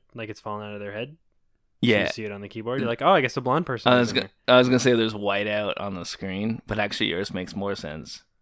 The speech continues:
Speaker 1: Well, yeah, because that could also have been a blind person, or, you
Speaker 2: Uh,
Speaker 1: know,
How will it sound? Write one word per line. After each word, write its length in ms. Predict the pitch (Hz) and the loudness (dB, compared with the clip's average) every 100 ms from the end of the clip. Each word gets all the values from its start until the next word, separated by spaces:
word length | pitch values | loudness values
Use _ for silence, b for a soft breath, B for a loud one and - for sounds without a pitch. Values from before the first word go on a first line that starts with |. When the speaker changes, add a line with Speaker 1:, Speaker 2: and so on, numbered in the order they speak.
| _ _ _ _ _ | _ _ _ _ _
Speaker 1:
Well, 140 | 113 | -4
yeah, 200 | 113 143 | 0 0
because 260 | 123 113 113 | 0 -4 -6
that 140 | 107 104 | -6 -4
could 100 | 107 | -4
also 200 | 98 104 | -4 -8
have 100 | 98 | -12
been 80 | |
a 60 | 95 | -12
blind 320 | 92 95 101 | -12 -12 -12
person, 460 | - 98 - 98 95 | -14 -16 -16 -16 -16
or, 240 | 90 - _ _ _ - | -16 -18 _ _ _ -10
you 60 | 110 | -10
Speaker 2:
Uh, 40 | |
Speaker 1:
know, 160 | 95 | -10